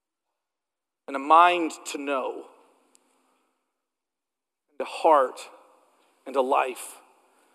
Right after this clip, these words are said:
to respond. But before we deal with Luke nineteen, I just want to remind you of a, a very important kind of a foundational way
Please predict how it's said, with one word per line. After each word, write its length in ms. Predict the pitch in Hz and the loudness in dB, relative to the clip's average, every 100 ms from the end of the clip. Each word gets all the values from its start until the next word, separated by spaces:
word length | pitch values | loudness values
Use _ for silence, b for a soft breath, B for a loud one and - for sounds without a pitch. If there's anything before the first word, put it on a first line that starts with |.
| _ _ _ - | _ _ _ -16
to 140 | - | -10
respond. 720 | 135 117 - - 123 113 104 - - _ _ _ _ _ _ _ _ _ _ _ _ _ _ _ _ _ _ _ _ _ _ _ _ _ _ _ _ _ _ _ _ _ _ _ - | -10 -8 -12 -4 -4 -4 -10 -18 -20 _ _ _ _ _ _ _ _ _ _ _ _ _ _ _ _ _ _ _ _ _ _ _ _ _ _ _ _ _ _ _ _ _ _ _ -10
But 140 | 220 | -4
before 320 | 185 - 233 233 | -4 6 6 8
we 200 | 180 160 160 | 4 -4 -2
deal 160 | 165 | 0
with 160 | 156 147 | 0 -2
Luke 200 | 160 170 | -2 -2
nineteen, 640 | - 135 127 160 135 120 113 _ _ _ _ _ _ - | -2 -4 -4 -10 -10 -12 -18 _ _ _ _ _ _ -6
I 60 | |
just 220 | 165 220 | 0 2
want 140 | 240 220 | 2 4
to 60 | |
remind 440 | 175 143 139 151 135 | 2 4 0 0 -6
you 200 | 127 151 | -10 -8
of 140 | 143 | -4
a, 200 | 135 127 - - b b b - | -4 -4 -8 -20 b b b -12
a 140 | 151 135 | -10 0
very 440 | 185 208 208 208 | 4 6 6 4
important 840 | 165 156 - - 175 175 151 139 - | -4 -8 -10 0 4 4 0 -14 -6
kind 160 | 170 | -4
of 80 | 147 | -2
a 60 | 143 | -4
foundational 1000 | - 165 160 156 160 160 - 156 139 139 | -2 0 0 2 2 0 -4 -4 -4 -2
way 380 | 147 143 135 | -2 0 -2